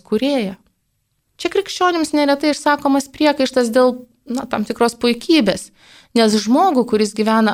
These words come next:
ant vienos iš visatoje esančių milijardų milijardų dulkelių, iškelia į pirmą vietą. Tačiau šiuolaikinė kosmologija pripažįsta, kad toks įspūdingas visatos dydis yra būtinas,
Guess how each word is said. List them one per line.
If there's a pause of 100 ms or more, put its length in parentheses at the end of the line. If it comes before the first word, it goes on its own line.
ant
vienos
iš
visatoje
esančių
milijardų
milijardų
dulkelių, (480)
iškelia
į
pirmą
vietą. (560)
Tačiau
šiuolaikinė
kosmologija
pripažįsta, (340)
kad
toks
įspūdingas
visatos
dydis (340)
yra
būtinas,